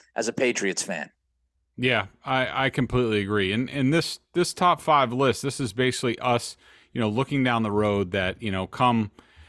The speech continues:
Speaker 2: January or February, you know, when we're talking about the end of the season for this team, that, you know, these,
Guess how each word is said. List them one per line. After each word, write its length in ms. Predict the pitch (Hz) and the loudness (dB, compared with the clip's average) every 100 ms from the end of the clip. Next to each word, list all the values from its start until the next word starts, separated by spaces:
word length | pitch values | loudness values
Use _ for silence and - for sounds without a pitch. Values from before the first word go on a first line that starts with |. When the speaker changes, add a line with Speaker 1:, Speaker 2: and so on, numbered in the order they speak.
| _ _ 104 | _ _ -8
Speaker 2:
January 800 | 95 120 120 110 95 90 92 92 | 0 2 4 2 2 2 2 0
or 80 | 90 | -2
February, 760 | - 113 104 90 82 85 87 _ _ _ - | -2 -2 -2 -2 -2 -2 -6 _ _ _ -6
you 80 | |
know, 100 | 107 | -2
when 200 | 101 107 | -2 -2
we're 80 | 101 | -4
talking 260 | - 117 107 | -2 0 0
about 200 | 104 95 | -2 -2
the 100 | 101 | -2
end 100 | 98 | -2
of 60 | |
the 60 | 92 | -4
season 360 | - 127 113 98 | -4 -4 -4 -6
for 120 | 98 | -8
this 180 | 90 - | -10 -6
team, 400 | 131 123 101 87 | -2 0 0 0
that, 240 | 104 98 - | -2 -2 -4
you 100 | 113 | -4
know, 220 | 101 95 | -2 -4
these, 420 | 101 123 139 131 | 0 2 2 0